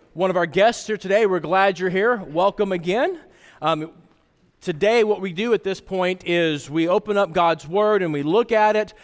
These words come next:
and we try to apply God's Word to us in our lives today, submitting ourselves to it. This is not my ted Talk about what I think the state of the world is or anything like that. You don't need to hear my thoughts on anything.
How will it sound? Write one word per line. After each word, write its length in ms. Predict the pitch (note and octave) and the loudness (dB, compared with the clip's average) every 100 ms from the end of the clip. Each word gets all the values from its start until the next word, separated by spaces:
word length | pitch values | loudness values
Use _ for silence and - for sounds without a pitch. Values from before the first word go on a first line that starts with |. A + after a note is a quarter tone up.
| - | -16
and 80 | E3 | -8
we 80 | E3 | -6
try 220 | - G#3 | -2 0
to 100 | G3 | 0
apply 540 | D#3 - G#3+ G#3 A3 | -2 -4 -2 2 2
God's 440 | G3 F3 E3+ E3+ C#3 | 0 2 2 0 -4
Word 520 | D3 F3 E3+ D#3+ - | 0 2 2 -2 -10
to 200 | - F3 | -10 -8
us 440 | - F#3 D#3+ - | 0 2 0 -4
in 120 | - D#3+ | -8 -4
our 160 | D#3 | 0
lives 460 | D#3 D#3+ D#3+ D#3 - | 2 2 2 0 -8
today, 560 | - C#3+ C3 E3 D#3 | -14 -10 -2 0 0
submitting 560 | C#3 - D3 D3+ E3 D#3+ | -2 -6 -6 -2 -2 -2
ourselves 680 | C#3+ C#3 - C#3+ C3+ B2+ - - - | -2 -4 -2 0 0 -2 -12 -20 -20
to 180 | - F3 | -8 -2
it. 220 | F3+ C3 | 0 0
This 160 | C3+ C#3+ | -2 -8
is 120 | D#3 | -8
not 280 | D#3 E3 E3 | -2 0 0
my 180 | D#3 E3 | -2 -2
ted 360 | - F3+ F3 | -2 -2 -2
Talk 320 | - E3+ E3 D#3+ | -2 0 0 -2
about 500 | D#3 D#3 D#3 D#3 C#3+ | -2 -2 -2 -14 -10
what 160 | C#3+ | -2
I 100 | D3 | -2
think 280 | D3 D#3+ D#3+ | -2 -4 -4
the 100 | D3+ | -8
state 260 | - E3 D#3+ | -4 -2 -2
of 60 | |
the 80 | D3+ | -2
world 280 | D#3 D#3+ D#3 | 0 0 0
is 200 | D#3+ D3 | -2 -2
or 60 | |
anything 200 | D3+ D3+ | -4 -4
like 160 | D#3+ D3+ | -4 -4
that. 240 | D#3+ D#3 | 0 0
You 100 | C3 | 0
don't 200 | D#3 E3+ | 0 0
need 160 | E3+ D#3+ | -2 -2
to 80 | D3 | -2
hear 200 | D#3 D3 | -2 -2
my 200 | D3 D3+ | -2 -4
thoughts 340 | - D3 C#3+ | -2 -2 -2
on 140 | D3+ D3+ | -6 -4
anything. 480 | A#3 A3 C3 G#2 | -2 -2 -4 -8